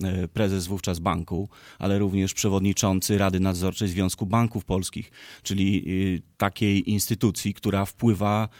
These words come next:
e, no, dosyć, e, dosyć dziwnie nawet na, e, wprowadzanie nowych przepisów, e, i, i, i, i często stara się wpłynąć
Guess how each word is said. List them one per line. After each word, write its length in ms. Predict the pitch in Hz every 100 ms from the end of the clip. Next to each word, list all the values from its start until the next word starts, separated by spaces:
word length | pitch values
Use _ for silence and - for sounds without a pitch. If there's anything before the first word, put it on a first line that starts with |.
| - -
e, 100 | 95 98 95 95 98 90
no, 300 | 104 113 - 113 101 82 - - - - -
dosyć, 640 | 110 101 117 - 113 - 120
e, 400 | 104 104 101 98
dosyć 380 | 117 113 117 92
dziwnie 580 | 92 143 139 117 95 104 - - 107
nawet 580 | 110 104 98 113 113
na, 340 | 113 104 101 113 -
e, 340 | 101 104 101 92 - _ _ _ -
wprowadzanie 680 | - 113 113 113 101 101 98
nowych 240 | 92 95
przepisów, 680 | - 110 160 139 92 82 - - - -
e, 280 | - 92 92
i, 140 | - 104
i, 300 | 110 - 104
i, 160 | 123
i 60 | 104
często 380 | 120 104 - 117
stara 340 | - 104 107
się 140 | -
wpłynąć 640 | 107 - 113 95 107 -